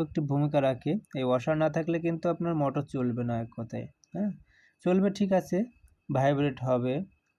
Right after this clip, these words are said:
সামান্য চলে বন্ধ হয়ে যাবে। এই ওয়াশারটি বলুন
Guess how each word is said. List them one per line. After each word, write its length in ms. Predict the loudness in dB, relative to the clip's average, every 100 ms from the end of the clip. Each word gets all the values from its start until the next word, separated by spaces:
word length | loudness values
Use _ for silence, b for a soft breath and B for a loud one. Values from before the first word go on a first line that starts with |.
| _
সামান্য 320 | 0 2 4 0
চলে 280 | 0 2 2
বন্ধ 280 | 2 0 -2
হয়ে 220 | -4 -4
যাবে। 260 | -4 -4 -4 -6 _ _ _ _ _ -20 _ -20 -18 -4 0
এই 100 | 0
ওয়াশারটি 680 | 0 -2 0 -2 -2 -2 0 0 -4 _ _ _ _ _ -12 -2
বলুন 300 | 0 2